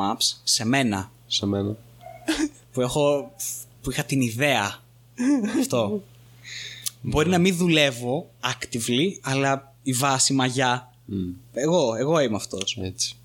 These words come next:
Speaker 1: Οπότε εγώ, εγώ θα τα, θα τα παίρνω, τι θα κάνω, μαλακίες τώρα.
Speaker 2: Και ναι, αυτό έκανε η Ubisoft με
Speaker 1: Μπράβο,
Speaker 2: το
Speaker 1: ρε,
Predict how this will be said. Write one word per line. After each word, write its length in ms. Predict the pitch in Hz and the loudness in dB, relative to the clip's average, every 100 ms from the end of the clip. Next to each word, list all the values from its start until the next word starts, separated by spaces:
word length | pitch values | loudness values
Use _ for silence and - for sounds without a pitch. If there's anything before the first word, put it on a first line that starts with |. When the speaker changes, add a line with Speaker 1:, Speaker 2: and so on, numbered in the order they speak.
| - - | -20 -16
Speaker 1:
Οπότε 280 | - 226 240 | -6 -2 -2
εγώ, 280 | 233 220 226 | -2 -4 -2
εγώ 260 | 220 202 127 | 0 2 0
θα 140 | - 101 | -2 -6
τα, 160 | - - - - | -8 -12 -20 -18
θα 140 | - | -10
τα 100 | - | -10
παίρνω, 280 | - 104 101 | -4 -2 -2
τι 80 | 98 | -6
θα 100 | - | -12
κάνω, 240 | 101 87 - | -10 -8 -4
μαλακίες 480 | 95 92 - 117 | -4 -4 -4 -4
τώρα. 280 | - 117 113 - - - - - | -4 -6 -10 -20 -20 -20 -20 -12
Speaker 2:
Και 140 | 131 | -6
ναι, 160 | 123 101 | -2 -2
αυτό 260 | 101 - | -4 -2
έκανε 320 | 107 98 92 92 | -2 0 -2 0
η 80 | 92 92 | 0 -2
Ubisoft 320 | 87 - 92 - | 0 0 0 -4
με 120 | 95 | -4
Speaker 1:
Μπράβο, 220 | 95 92 90 | -2 -2 -2
Speaker 2:
το 60 | |
Speaker 1:
ρε, 80 | 87 | -4